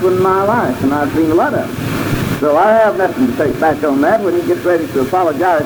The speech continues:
for the untrue things said about the Church of Christ. And he said, "I want you to tell it far and near that they make no bones in denying the deity of Christ.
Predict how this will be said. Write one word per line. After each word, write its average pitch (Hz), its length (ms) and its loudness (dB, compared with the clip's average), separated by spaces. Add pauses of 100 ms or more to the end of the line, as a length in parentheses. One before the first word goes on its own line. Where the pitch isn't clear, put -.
(120)
for 170 160 2
the 160 140 -2
untrue 220 600 0
things 139 460 0
said 160 160 -2
about 147 240 -2
the - 140 -12
Church 170 240 -4
of 143 80 -10
Christ. 254 280 -2 (1040)
And 185 160 0
he 214 100 0
said, 214 200 0
"I 208 160 2
want 208 240 0
you 160 120 -2
to 165 80 -8
tell 214 180 0
it 180 80 -2 (100)
far 208 340 2
and 220 240 -2
near 240 280 0 (800)
that 180 280 0
they 220 200 2
make 226 300 0
no 247 200 2
bones 254 480 0 (720)
in 196 220 2
denying 180 440 2
the 160 80 0
deity 151 420 2
of 120 80 -2
Christ. 143 320 -2